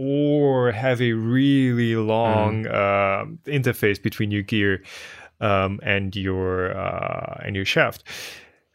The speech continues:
Speaker 1: Th-, now, a, a three D printed gear can definitely take the forces that are involved. It's just, it's gonna need to be huge.
Speaker 2: Yeah.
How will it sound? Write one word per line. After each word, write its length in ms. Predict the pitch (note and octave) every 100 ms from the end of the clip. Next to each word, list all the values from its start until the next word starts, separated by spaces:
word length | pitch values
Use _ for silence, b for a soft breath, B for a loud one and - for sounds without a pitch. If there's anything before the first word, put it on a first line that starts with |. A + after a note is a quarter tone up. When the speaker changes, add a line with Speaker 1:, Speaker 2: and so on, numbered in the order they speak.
| _ _ _ G#3
Speaker 1:
Th-, 180 | C3 F3+
now, 320 | D#3 D3 C#3+ _ _ _ - _
a, 340 | F3 E3 D3+ E3+
a 40 |
three 140 | C3 A3+
D 60 |
printed 260 | A3 F#3+ C#3+
gear 160 | G3+
can 320 | - - F3 D3+
definitely 400 | C#3+ E3 B2 A2+
take 380 | C3 B2+ A2
the 100 | A2+
forces 580 | - - A#2+ A#2 A2 G2+
that 140 | A2+ G#2
are 120 | G2+
involved. 400 | G2+ A2 G#2 -
It's 120 | G#2
just, 380 | - - - - _ _ _ _ _ -
it's 280 | D3+ B2+
gonna 300 | - D3+ C#3+
need 180 | C#3 C3
to 60 | B2+
be 120 | A#2+
huge. 280 | A#2 B2 G#2
Speaker 2:
Yeah. 80 | A2+